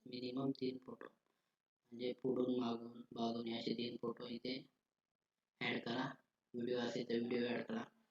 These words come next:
तर एकापेक्षा जास्त मंदिर असतील तर इथे या टॅबवर क्लिक करा. तर या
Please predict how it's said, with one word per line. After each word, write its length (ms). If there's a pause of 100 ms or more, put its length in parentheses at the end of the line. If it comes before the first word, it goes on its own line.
(300)
तर 60
एकापेक्षा 560
जास्त 340
मंदिर 400
असतील 340 (140)
तर 40
इथे 320 (580)
या 140
टॅबवर 380
क्लिक 380
करा. 160 (500)
तर 40
या 160